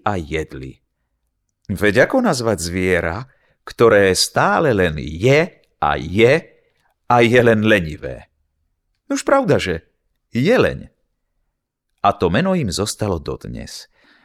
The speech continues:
aj keď sa už pre jelene vôbec nehodí. Alebo takí ježkovia. Tí tiež vyzerali úplne inak než dnes. No, úplne inak. Úplne asi nie.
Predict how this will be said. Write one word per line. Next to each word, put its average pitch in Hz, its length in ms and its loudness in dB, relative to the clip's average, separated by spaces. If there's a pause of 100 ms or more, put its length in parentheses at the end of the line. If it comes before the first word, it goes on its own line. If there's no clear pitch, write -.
(160)
aj 208 160 2
keď - 160 -6
sa - 220 -4
už - 180 -12
pre 92 240 0
jelene 80 320 0
vôbec 76 320 -4
nehodí. 85 640 -10 (840)
Alebo 156 320 6
takí 107 320 0
ježkovia. 90 720 -4 (560)
Tí 151 160 -2
tiež 254 240 -2
vyzerali 131 400 0
úplne 101 480 -2
inak 95 320 -2
než 87 240 -8
dnes. 85 480 -10 (720)
No, 107 320 -2
úplne 85 480 -4
inak. 90 400 -4 (1200)
Úplne 233 480 0
asi - 160 -6
nie. 196 320 -4